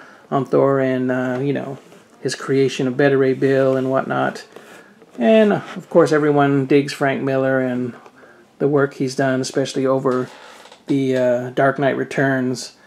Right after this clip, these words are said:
So let's open up the package and see some more of the great product artwork inside. And the figures nicely displayed in this window box,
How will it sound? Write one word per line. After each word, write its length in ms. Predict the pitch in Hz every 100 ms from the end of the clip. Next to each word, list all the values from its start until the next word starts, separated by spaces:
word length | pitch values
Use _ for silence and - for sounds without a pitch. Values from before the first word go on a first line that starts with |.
| _ _
So 240 | - - 147
let's 160 | 165
open 280 | - 202 220
up 200 | 226 - - -
the 80 | -
package 800 | - 233 233 240 240 208 175 - - - _ _ _ - - - _ _ _ 180
and 140 | 156
see 160 | - 190
some 200 | - 175
more 180 | 175 175
of 140 | 156
the 100 | 156
great 440 | 151 160 165 160 _ _ -
product 380 | 208 214 208
artwork 480 | - 208 202 202 202
inside. 800 | 190 175 214 214 214 214 202 160 - _ _ _ - _ _ _ - - -
And 760 | 175 180 175 180 175 175 156 - - - - _ _ _ -
the 120 | 165
figures 880 | 143 - 196 185 190 185 180 170 -
nicely 420 | 170 165 - 170
displayed 640 | 160 151 - 151 151 151
in 200 | 147 131
this 280 | 131 131 -
window 280 | 147 143 135
box, 600 | 143 139 139 139 -